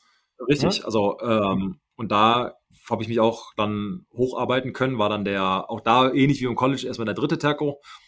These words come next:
Speaker 1: und hab dann da auch, ähm, von Spiel eins gegen die Buffalo Bills, ähm, spielen können. Oft als, ähm, auch als dritter Tackle, in so einem Jumbo-Package.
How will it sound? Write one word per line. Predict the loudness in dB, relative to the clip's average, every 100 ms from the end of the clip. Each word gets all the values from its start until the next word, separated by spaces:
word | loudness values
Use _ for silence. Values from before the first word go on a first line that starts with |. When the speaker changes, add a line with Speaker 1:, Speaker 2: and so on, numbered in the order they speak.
| -20 -8
Speaker 1:
und | -4
hab | 0
dann | 0
da | 0
auch, | 2 4 4 2 -4 -16 _ _
ähm, | -4 0 2 2 0 -2 -8 -12 -18 _ _ _ _ _ _ _ _ _ _ _ -20
von | -18 -14 -10 -2 -2
Spiel | -2 -6 -2 -2
eins | 2 2 2 0 -2 -6
gegen | -4 -2
die |
Buffalo | 0 0 -2
Bills, | 0 0 -2 -8 -8
ähm, | -2 0 0
spielen | -4 2 2 2
können. | -6 -8 -8 _ _ _ 2
Oft | 2 2 -4
als, | 0 0 0 -6 -8 -8 _ _ _ _ _ _
ähm, | -2 0 0 0 -2 -6 _ _ _
auch | -6 -6
als | -4
dritter | 0 2 4
Tackle, | 2 2 0
in | -2
so | -4
einem | -6 -10 -6
Jumbo-Package. | -4 2 4 4 2 0 0 2 2 0 -8